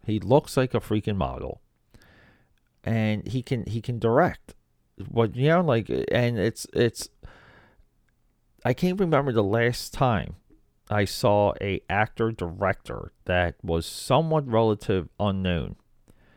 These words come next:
make a movie this size, this good, and then also be in a movie as good. I mean, like, technically, I don't know. Like, I would kinda say this, ah,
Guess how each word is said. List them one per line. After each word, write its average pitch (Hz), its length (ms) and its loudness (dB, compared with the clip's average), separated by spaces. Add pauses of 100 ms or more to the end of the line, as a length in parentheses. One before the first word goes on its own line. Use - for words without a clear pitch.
(640)
make 127 280 0
a 160 60 4
movie 139 320 4
this 107 240 2
size, 80 560 0
this 98 240 0
good, 82 380 2 (560)
and 107 160 0
then 107 160 0
also 104 600 2
be 117 540 0
in 131 220 0
a 139 80 0
movie 92 480 -4 (180)
as 90 220 0
good. - 340 -6
I 113 120 0
mean, 120 280 0
like, 104 220 0
technically, 180 720 2 (720)
I 120 60 -8
don't 90 220 -12
know. 92 220 -20
Like, 117 220 -6
I 123 80 0
would 131 180 -2
kinda 208 360 -8
say - 240 -4
this, - 200 -8 (1040)
ah, 135 420 0